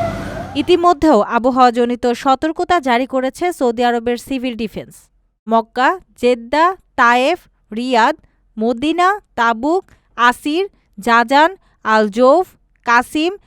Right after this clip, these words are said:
হাইলসহ একাধিক অঞ্চলে দেখা দিতে পারে বজ্রসহ ভারী বৃষ্টিপাত ও শিলাবৃষ্টি। অনেক এলাকায় ঝুঁকি রয়েছে হঠাৎ বন্যা। সৌদি কর্তৃপক্ষ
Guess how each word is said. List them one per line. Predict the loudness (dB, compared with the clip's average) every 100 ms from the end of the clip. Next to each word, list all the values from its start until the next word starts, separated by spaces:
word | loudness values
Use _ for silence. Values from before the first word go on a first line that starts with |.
| _ _
হাইলসহ | 2 2 2 2 4 2 0 -4
একাধিক | -4 -2 -2 -2 0
অঞ্চলে | 0 -2 -2 -2 0 0
দেখা | -2 -4 -8
দিতে | -4 -4
পারে | 0 0 0
বজ্রসহ | 0 -2 0 -2 -4 -2 0 0
ভারী | -2 -4 -4
বৃষ্টিপাত | -6 -10 -8 -2 0 0
ও | -4 -4
শিলাবৃষ্টি। | -6 -4 -4 -4 -12 -10 -12 -12 _ _ _ -6
অনেক | -4 -4 -4
এলাকায় | -4 0 0 -2
ঝুঁকি | -2 -6 -4 -2
রয়েছে | 0 -2 -2 -4 -2
হঠাৎ | -2 -2 -4 -6 -8
বন্যা। | -8 -10 -16 _ _ _ 2
সৌদি | 4 4 2 2
কর্তৃপক্ষ | 0 0 -2 0 0